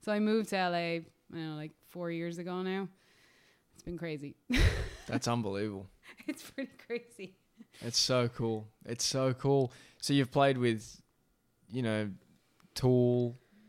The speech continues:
Speaker 2: you said Twisted Sister.
Speaker 1: Yeah, well, I played with Maynard of Tool. So he has
Speaker 2: Yeah.
Speaker 1: a side project called Pustifer.
Speaker 2: Yeah.
Speaker 1: Um, and then, yeah, so when I came out to L A, I didn't know anybody. This was just a whim.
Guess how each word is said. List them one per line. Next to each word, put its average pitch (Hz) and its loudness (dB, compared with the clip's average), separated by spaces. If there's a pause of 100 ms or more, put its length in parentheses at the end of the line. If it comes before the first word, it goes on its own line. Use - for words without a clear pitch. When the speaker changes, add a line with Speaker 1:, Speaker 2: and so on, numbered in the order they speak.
(140)
Speaker 2:
you - -12
said 107 -2
Twisted 117 -2
Sister. 117 0
Speaker 1:
Yeah, 233 0
well, 233 8
I 226 8
played 262 4
with 208 0
Maynard 196 0
of 180 -2
Tool. 151 -6
So 175 -4
he 185 2
has - 6
Speaker 2:
Yeah. - 2
Speaker 1:
a 170 -4
side 190 -2
project 175 -4
called 165 -6
Pustifer. 165 -6
Speaker 2:
Yeah. 120 0
Speaker 1:
Um, 160 -4
and 175 -4
then, 170 -4
yeah, 208 2
so 226 0
when 220 2
I 220 0
came 226 0
out 214 0
to 208 -2
L 190 2
A, 196 2
I 175 0
didn't 165 -2
know 165 0
anybody. 151 -4
This 156 -6
was 156 -10
just 156 -10
a 156 -8
whim. 143 -6